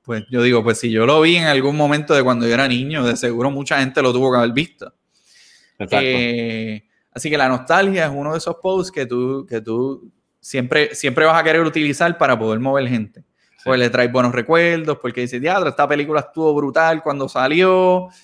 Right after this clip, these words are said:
Speaker 1: este, y, y siempre a la gente se, les va a tocar, les va a tocar eso, esos recuerdos.
Speaker 2: Sí.
Speaker 1: Eh, ajá, iba a
Speaker 2: Nada, este, vuel-, voy a volver a la línea, a las preguntas primeras que tenía.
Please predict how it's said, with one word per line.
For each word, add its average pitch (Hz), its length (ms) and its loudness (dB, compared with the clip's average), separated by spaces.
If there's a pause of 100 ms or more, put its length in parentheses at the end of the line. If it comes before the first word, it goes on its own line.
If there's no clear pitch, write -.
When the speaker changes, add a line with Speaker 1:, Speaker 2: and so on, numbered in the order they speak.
(260)
Speaker 1:
este, 120 1080 -2
y, 123 400 -8
y 120 220 -12 (120)
siempre 151 380 -6
a 170 40 2
la 180 60 2
gente 185 280 -2
se, 123 260 -2 (380)
les 117 200 -2
va 123 140 0
a - 40 0
tocar, 139 260 2
les 110 200 -2
va 117 80 2
a 117 40 -2
tocar 143 260 2
eso, 131 420 0
esos 131 220 0
recuerdos. 113 420 -6 (520)
Speaker 2:
Sí. 98 120 -14
Speaker 1:
Eh, 117 840 0
ajá, 127 420 -2 (200)
iba 117 200 -6
a 113 200 -12 (260)
Speaker 2:
Nada, 131 460 2
este, 123 1040 -6 (760)
vuel-, 151 240 0
voy 156 140 4
a 185 80 4
volver 196 420 2
a 156 140 -2
la 151 120 2
línea, 160 260 -4
a - 140 -6
las 127 140 -4
preguntas 135 360 -6
primeras 156 280 -6
que 156 120 -10
tenía. 139 360 -10